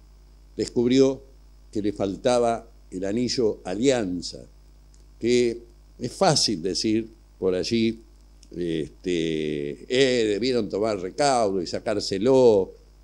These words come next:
Bueno, la Alianza, esto me lo ha dicho Silvana, eh, en la charla que hemos tenido para conocer detalles de esto, la Alianza era lo único que lo mantenía,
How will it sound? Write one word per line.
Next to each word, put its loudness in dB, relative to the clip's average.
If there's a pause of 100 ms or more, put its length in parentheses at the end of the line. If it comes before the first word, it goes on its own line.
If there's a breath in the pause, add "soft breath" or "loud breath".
(380)
Bueno, -4 (320)
la -2
Alianza, -2 (120)
esto -6
me -2
lo 0
ha 0
dicho -4
Silvana, -6 (360)
eh, -10 (360)
en -14
la -12
charla -2
que -12
hemos -10
tenido -2
para -10 (260)
conocer 2
detalles -4
de -2
esto, -10 (640 soft breath)
la 0
Alianza 4
era 2 (560)
lo 2
único 2
que -4 (180)
lo 0
mantenía, 0